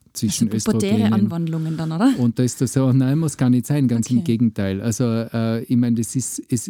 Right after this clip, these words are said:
Speaker 1: es kann, es kann, im, wenn's wirklich zu hormonellen Verschiebungen kommt,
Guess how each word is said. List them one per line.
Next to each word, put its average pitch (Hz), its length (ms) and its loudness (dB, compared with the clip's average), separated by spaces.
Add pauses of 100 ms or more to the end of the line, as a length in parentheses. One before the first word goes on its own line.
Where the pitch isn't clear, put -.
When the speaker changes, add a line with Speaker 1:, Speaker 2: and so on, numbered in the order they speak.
(120)
Speaker 1:
es 120 180 -4
kann, 160 500 0 (220)
es 113 180 -4
kann, 131 280 0 (140)
im, 117 260 0
wenn's 113 240 0
wirklich 135 340 -2 (600)
zu 117 180 -2
hormonellen 117 600 2
Verschiebungen 110 680 0
kommt, 139 360 -2